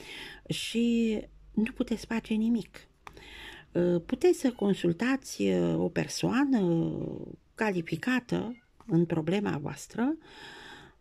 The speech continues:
Uh, voi ați luat această decizie probabil legată de o mutare.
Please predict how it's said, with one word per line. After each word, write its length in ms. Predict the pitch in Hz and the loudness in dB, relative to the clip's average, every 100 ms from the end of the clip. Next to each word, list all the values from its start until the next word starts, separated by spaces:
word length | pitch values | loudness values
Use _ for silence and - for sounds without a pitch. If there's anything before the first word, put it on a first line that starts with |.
| _ _ | _ _
Uh, 260 | - 202 202 | -2 2 2
voi 420 | 185 277 294 240 | 4 6 6 6
ați 180 | 202 185 | 2 0
luat 160 | 233 | -2
această 460 | 220 190 220 220 196 | 0 -2 -2 -2 0
decizie 560 | 165 165 220 220 220 214 | 2 0 0 0 0 -2
probabil 920 | - 180 180 220 208 208 202 202 202 | -2 -2 0 -2 0 0 0 0 0
legată 440 | 190 180 196 214 202 | 2 2 0 0 -2
de 200 | 185 202 | 0 0
o 140 | 196 | 2
mutare. 680 | 196 196 - 262 220 - | 2 0 0 -2 -2 -4